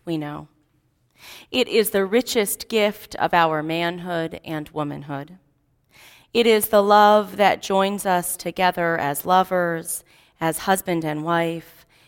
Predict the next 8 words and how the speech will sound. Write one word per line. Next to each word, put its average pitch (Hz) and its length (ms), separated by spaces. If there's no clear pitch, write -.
as 156 240
father 185 440
and 151 260
mother, 156 540
as 147 180
parent 170 680
and 151 220
child, 165 720